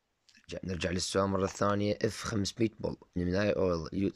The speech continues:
استخدمت لتحضير لتر كامل من المينايل أويل إميوليشن. قد عدد الجرا-، الغرامات من الأويل راح أحتاجه. زين، إذا كانت السبيشال جرافيتي مالته صفر بوينت سبعة وثمانين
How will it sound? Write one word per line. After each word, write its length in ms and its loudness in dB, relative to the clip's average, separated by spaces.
استخدمت 580 0
لتحضير 520 0
لتر 280 0
كامل 320 0
من 20 0
المينايل 360 2
أويل 300 4
إميوليشن. 360 -2
قد 380 4
عدد 200 2
الجرا-، 400 2
الغرامات 720 0
من 240 2
الأويل 560 2
راح 300 0
أحتاجه. 640 -2
زين، 300 -4
إذا 260 0
كانت 380 0
السبيشال 420 0
جرافيتي 320 2
مالته 260 0
صفر 300 -2
بوينت 280 0
سبعة 300 0
وثمانين 300 -6